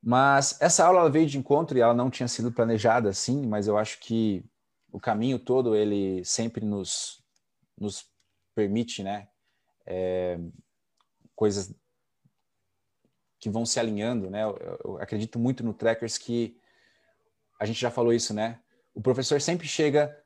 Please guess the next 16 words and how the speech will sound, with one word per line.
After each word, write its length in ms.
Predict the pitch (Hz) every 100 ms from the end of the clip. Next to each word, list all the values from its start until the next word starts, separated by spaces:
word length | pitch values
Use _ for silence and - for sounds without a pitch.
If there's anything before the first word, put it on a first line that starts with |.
| -
no 120 | 127
momento 300 | 131 127 123
em 40 |
que 120 | 120
o 40 | 127
aluno 260 | 120 117
tá 140 | 113 117
pronto. 420 | 113 92 - _ _ _ _ _ _ _ _ _ _ _ _ _ _ _ -
Então, 160 | 139 196
por 120 | 208
que 120 | 220
que 60 | 202
essa 200 | 175 156
aula 160 | 151
acaba 300 | 143 147 135
sendo 640 | - 139 135 127 110 90